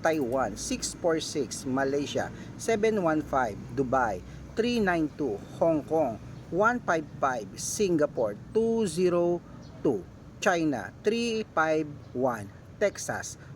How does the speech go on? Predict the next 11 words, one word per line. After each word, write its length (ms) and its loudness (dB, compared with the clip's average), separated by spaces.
one 380 2
seven 480 2
eight. 320 2
Ah, 400 4
Korea, 580 6
three 320 4
three 400 2
zero. 400 4
Germany, 540 4
seven 480 4
one 500 4